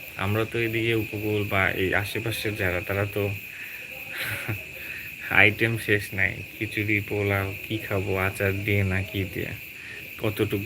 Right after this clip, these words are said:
ঘুমাবো, কয়েক ঘন্টা ঘুমাবো, এটার প্রতিযোগিতা ছিল। দেখেন,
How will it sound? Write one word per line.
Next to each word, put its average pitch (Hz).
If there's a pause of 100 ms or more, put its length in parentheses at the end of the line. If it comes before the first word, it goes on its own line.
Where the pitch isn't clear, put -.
ঘুমাবো, 98
কয়েক 95
ঘন্টা 98
ঘুমাবো, 90
এটার 98
প্রতিযোগিতা 104
ছিল। - (240)
দেখেন, 104